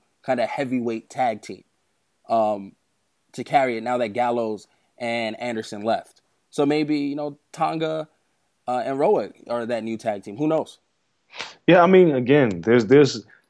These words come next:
Speaker 2: there was a lot of rebooting. Um, you know, there was a lot of feuds being set up. Uh, you know, the,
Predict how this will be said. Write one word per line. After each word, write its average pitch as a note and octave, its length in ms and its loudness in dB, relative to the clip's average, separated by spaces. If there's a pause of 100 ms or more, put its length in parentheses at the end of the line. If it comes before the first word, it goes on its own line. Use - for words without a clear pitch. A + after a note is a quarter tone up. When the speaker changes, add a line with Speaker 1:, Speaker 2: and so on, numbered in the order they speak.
(120)
Speaker 2:
there D#3+ 120 6
was F3+ 100 8
a E3 40 4
lot E3 120 8
of D3 80 4
rebooting. C3+ 640 2
Um, G#2 420 0 (220)
you G#2 100 -4
know, G#2+ 140 2
there G#2+ 140 2
was A2 140 2
a A#2 40 4
lot B2 140 8
of - 80 -2
feuds B2 400 2
being A#2 240 0
set A2+ 260 2
up. A2 260 4 (440)
Uh, F#2 500 4
you G2 100 -6
know, G2 140 0
the, F#2+ 140 0